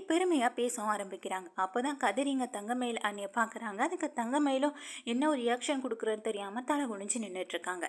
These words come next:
இப்படி பெருமை பேசணுங்கிறதுக்காக தான் இந்த மாதிரியான விஷயத்த பண்றாங்க அப்படின்றதையும்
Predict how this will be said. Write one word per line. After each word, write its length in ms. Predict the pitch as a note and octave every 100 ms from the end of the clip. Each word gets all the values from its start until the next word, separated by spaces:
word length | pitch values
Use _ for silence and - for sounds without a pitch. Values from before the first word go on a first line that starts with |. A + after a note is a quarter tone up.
| -
இப்படி 280 | G3 G3 G3
பெருமை 340 | - G#3 C4+
பேசணுங்கிறதுக்காக 920 | C4+ C4+ C#4 B3+ B3 B3 B3 A#3 A3+
தான் 160 | B3 C4
இந்த 140 | G#3+
மாதிரியான 440 | G3+ G#3 A#3+ A#3+ A3
விஷயத்த 300 | - A3+ G#3
பண்றாங்க 480 | G3+ G#3 B3 B3 A3+
அப்படின்றதையும் 760 | - - G3 G3+ F#3+ D#3+ B3+